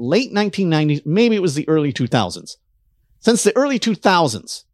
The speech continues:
it probably was the early two thousands. In the early two thousands, Iran was practicing that type of thing. And it was very significant because I remember the news always gets it wrong. When, when it hit the news, and it was a blip, most people will never remember the reports of Iran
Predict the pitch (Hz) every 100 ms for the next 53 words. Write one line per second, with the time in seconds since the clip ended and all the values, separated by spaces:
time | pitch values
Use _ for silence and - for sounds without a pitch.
0 | _ _ _ _ _ _ _ _ - 113
1 | 160 135 110 95 101 98 92 95 87 82
2 | - - _ _ _ _ _ _ _ _
3 | _ _ _ 165 170 - 302 311 240 233
4 | 202 180 165 - 143 147 175 160 139 -
5 | 156 147 - - 120 107 120 - 123 -
6 | - 101 - _ _ - 156 160 139 262
7 | 262 151 156 160 135 151 - 135 147 147
8 | 175 185 143 135 151 151 135 147 131 -
9 | - - 98 82 - _ _ - 175 277
10 | 269 - 185 247 - _ _ 135 254 -
11 | 156 127 113 127 160 214 170 113 120 120
12 | 135 - 127 117 104 104 107 104 90 95
13 | 110 95 95 - 107 98 - 117 104 92
14 | 95 104 101 98